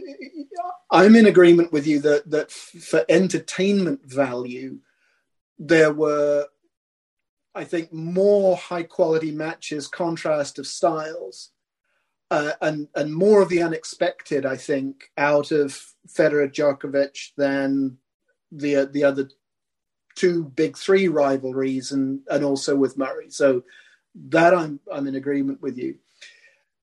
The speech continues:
Um, there is, y-, I think you can really divide the, the rivalry between Federer and Djokovic into sort of three phases. In the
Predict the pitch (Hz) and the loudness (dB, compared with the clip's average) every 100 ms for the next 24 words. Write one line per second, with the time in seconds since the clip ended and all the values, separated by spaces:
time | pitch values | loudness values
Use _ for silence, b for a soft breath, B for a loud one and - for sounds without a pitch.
0 | - 147 151 151 143 147 _ _ - 156 | 0 2 2 0 -4 -8 _ _ -20 0
1 | 170 190 214 226 196 - _ _ _ 269 | 4 6 6 0 -6 -14 _ _ _ -20
2 | 277 294 285 302 302 _ _ _ _ _ | -20 -20 -20 -20 _ _ _ _ _ _
3 | _ _ _ _ _ _ 170 185 _ _ | _ _ _ _ _ _ -16 -16 _ _
4 | - 214 233 294 214 202 165 170 240 247 | -8 -2 -2 -2 -4 -4 -2 0 0 -2
5 | 208 175 147 156 151 147 151 147 143 - | -2 -2 -2 -4 -4 -4 -2 -2 -2 -4
6 | 139 139 143 156 151 139 135 135 135 143 | -2 0 0 -2 -2 -2 -2 -4 -6 -6
7 | 135 - 135 131 131 131 139 139 135 131 | -4 0 0 0 -4 -2 -2 -2 -6 -6
8 | 131 - - _ _ _ _ _ _ 170 | -8 -14 -16 _ _ _ _ _ _ 2
9 | 165 160 151 139 - 135 - 165 175 175 | 4 2 0 0 -2 -6 -2 0 0 -2
10 | - 143 147 147 190 226 - 165 151 | -2 0 0 2 2 2 -4 -6 -6